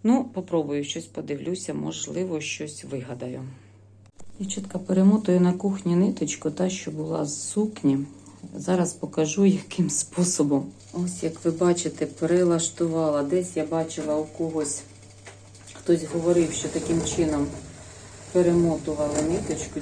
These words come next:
Дійсно, ниточка виходить рівніша, ніж надходить туди. Бачите, тут іде скручена, тут зараз я вам покажу,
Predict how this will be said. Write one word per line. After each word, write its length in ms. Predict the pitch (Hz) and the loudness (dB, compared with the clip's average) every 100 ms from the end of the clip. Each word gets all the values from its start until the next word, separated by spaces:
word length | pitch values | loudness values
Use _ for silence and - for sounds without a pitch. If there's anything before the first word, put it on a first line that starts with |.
| - | -2
Дійсно, 340 | 180 165 156 | -2 -2 -4
ниточка 480 | 156 156 - - 151 | -2 -4 -8 -10 -8
виходить 540 | 143 143 156 147 143 | -8 -4 -4 -4 -4
рівніша, 680 | - 175 160 143 131 - 147 | 2 2 4 4 4 0 -4
ніж 300 | 151 160 - - | -4 -2 -4 -2
надходить 640 | 175 170 - 185 180 180 | -2 -2 -2 0 2 -2
туди. 220 | - 175 | -2 -2
Бачите, 440 | 170 196 220 175 143 | 0 -2 -6 -10 -10
тут 220 | 143 143 | -10 -6
іде 180 | 151 156 | -4 -4
скручена, 600 | - - 220 220 160 147 139 | -6 -6 -6 -4 -4 -4 -4
тут 140 | 185 | -8
зараз 260 | 160 160 156 | -4 -4 -4
я 120 | 156 | -4
вам 160 | 151 151 | -4 -6
покажу, 500 | 147 160 - 147 180 | -8 -12 -12 -8 -8